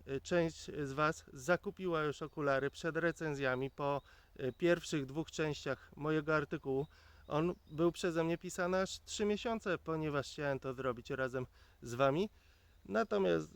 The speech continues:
dostaję od was sygnały, że jesteście zadowoleni. Wiem, że jedna osoba odesłała z uwagi na rozmiar, natomiast była też druga osoba, która pytała o dopasowanie na twarzy i wiem, że one,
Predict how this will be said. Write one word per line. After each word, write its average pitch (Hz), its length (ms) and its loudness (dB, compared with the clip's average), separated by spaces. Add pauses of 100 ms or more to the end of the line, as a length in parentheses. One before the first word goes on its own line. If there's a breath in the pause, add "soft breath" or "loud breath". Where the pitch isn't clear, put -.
dostaję 165 720 4
od 139 120 2
was 143 240 0
sygnały, 147 460 2
że 143 120 0
jesteście 147 480 -2
zadowoleni. 180 680 2
Wiem, 160 240 2
że 147 160 2
jedna 139 320 2
osoba 131 380 -2 (240)
odesłała 147 640 2
z 127 80 -4
uwagi 139 440 0
na 131 240 2 (1000)
rozmiar, 156 580 2 (320 loud breath)
natomiast 147 680 2 (340 soft breath)
była 147 300 2
też 143 180 -2
druga 143 280 2
osoba, 139 340 0
która 143 300 -2
pytała 143 440 2
o 143 60 4
dopasowanie 147 800 0
na 139 140 2
twarzy 151 420 -4 (560 soft breath)
i 208 140 -4
wiem, 175 260 6
że 151 220 2
one, 139 340 2